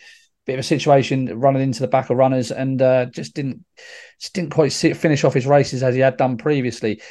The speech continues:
He had beaten Ravens-, Ravenscraig Castle very comfortably at Haydock the time before, uh, and that form ties in, uh,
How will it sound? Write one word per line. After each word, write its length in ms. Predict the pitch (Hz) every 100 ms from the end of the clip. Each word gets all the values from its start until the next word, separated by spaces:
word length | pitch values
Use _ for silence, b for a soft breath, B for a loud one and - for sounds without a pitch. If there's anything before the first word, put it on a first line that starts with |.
| B
He 60 | 147
had 100 | 143
beaten 240 | 220 156
Ravens-, 300 | 156 143 127
Ravenscraig 800 | 160 - 160 156 151 147 151 131
Castle 480 | 156 151 143 131 110
very 340 | 120 165 156
comfortably 440 | 117 131 117 - 110
at 80 | -
Haydock 300 | 135 - -
the 60 |
time 220 | - 127
before, 360 | 113 - 117 104 b b b -
uh, 60 |
and 260 | 127 123 143
that 160 | 151
form 260 | 143 139 123
ties 340 | 113 135 123
in, 200 | 127 117 -
uh, 80 | 123